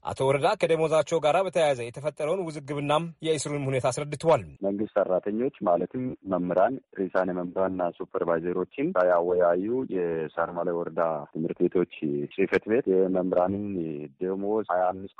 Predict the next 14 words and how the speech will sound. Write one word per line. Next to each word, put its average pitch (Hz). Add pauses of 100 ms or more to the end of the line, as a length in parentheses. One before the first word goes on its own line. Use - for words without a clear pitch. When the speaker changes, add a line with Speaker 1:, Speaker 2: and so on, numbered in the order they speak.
Speaker 2:
ፐርሰንት 120 (380)
ቆርጠዋል 76
የሚል 110 (760)
ደሞዝ 101
የቆረጡበትን 95 (100)
ምክንያት 113
መምህራን 92
በመምህራን 90 (100)
ማህበር 90
አማካይነት 90
ለወረዳ 87
መምህራን 87
ማህበር 82
አቅርበው 85